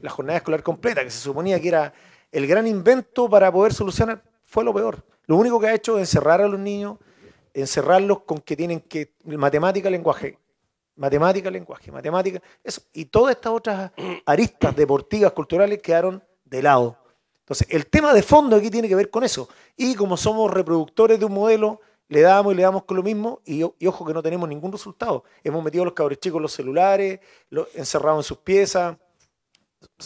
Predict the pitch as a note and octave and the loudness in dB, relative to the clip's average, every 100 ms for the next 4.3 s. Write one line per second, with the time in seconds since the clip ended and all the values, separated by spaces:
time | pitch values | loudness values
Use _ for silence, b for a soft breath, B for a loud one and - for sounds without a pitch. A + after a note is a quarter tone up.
0 | - C#3 - F3+ F3 E3+ C#3+ C3+ B2+ B2 | -12 -4 4 4 4 -2 -4 -4 -4 -8
1 | - G3+ G#3 G3 F3+ E3 B B - E3 | 0 6 6 4 -2 -12 B B -8 0
2 | A3 G#3+ F3 F3 G3+ - - C3+ A#2+ A#2 | 2 2 2 2 2 0 -6 -6 -6 -8
3 | E3 D#3 C3 D#3+ G3+ G#3+ - D3+ D#3 D3+ | -8 -6 -8 -6 -4 -6 -8 -10 -10 -10
4 | D3+ D3 | -10 -10